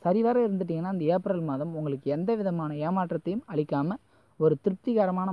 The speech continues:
மாதமா இருக்கும். இந்த வீடியோ பிடிச்சிருந்தா கமெண்ட் பண்ணுங்க, லைக் பண்ணுங்க, மறக்காம உங்க ஃப்ரெண்டுங்களுக்கும் ஷேர் பண்ணுங்க. கூடவே நம்ம யூடெக் தமிழ் சேனலை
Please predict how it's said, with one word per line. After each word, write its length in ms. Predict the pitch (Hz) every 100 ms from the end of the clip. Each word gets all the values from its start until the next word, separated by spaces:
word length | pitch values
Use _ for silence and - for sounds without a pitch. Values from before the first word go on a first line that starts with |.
| 170
மாதமா 260 | 156 156 151
இருக்கும். 260 | 156 - - 185
இந்த 100 | 151 160
வீடியோ 180 | 196 185
பிடிச்சிருந்தா 480 | - 180 190 175 165 143
கமெண்ட் 320 | 143 165 196 175
பண்ணுங்க, 220 | 160 156 151
லைக் 160 | 147 -
பண்ணுங்க, 260 | 151 143 135 139
மறக்காம 360 | 151 190 202 202
உங்க 120 | 151
ஃப்ரெண்டுங்களுக்கும் 520 | - 147 165 160 151 -
ஷேர் 240 | 151 156 -
பண்ணுங்க. 240 | 139 131 -
கூடவே 340 | 165 185 185 196
நம்ம 220 | 170 156 139 156
யூடெக் 340 | 170 165 - 147
தமிழ் 340 | 160 185 180 -
சேனலை 420 | 143 127 127 131